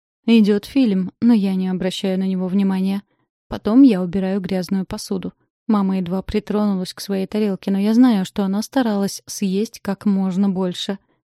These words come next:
Через несколько минут я возвращаюсь из кухни в гостиную и вижу, что мама спит. Уже поздно,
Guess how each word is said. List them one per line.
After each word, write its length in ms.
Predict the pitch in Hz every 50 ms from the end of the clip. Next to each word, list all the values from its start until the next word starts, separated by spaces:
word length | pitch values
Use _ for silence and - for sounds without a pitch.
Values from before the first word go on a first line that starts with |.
| _ _ _
Через 200 | - 208 202 185
несколько 460 | 202 196 190 - - 196 190 - -
минут 340 | 190 190 185 196 208 208 -
я 220 | 208 196 185 185
возвращаюсь 640 | 175 190 180 175 185 190 185 - - 202 190 180 -
из 80 | 202 -
кухни 360 | - - 185 165 - - 196
в 80 | 180 165
гостиную 580 | 151 185 180 - - - 240 240 240 233 220 - - _ _ _ _ _
и 140 | - - 208
вижу, 260 | 196 196 196 165 190
что 200 | 185 - _ 202
мама 260 | 196 185 185 185 190
спит. 400 | 185 - _ - 196 - - - _ _ _ _ _ _ _ _ _ _ _ _ _ _
Уже 260 | - 214 214 202 330 339
поздно, 540 | - - 262 262 233 185 185 185 185 175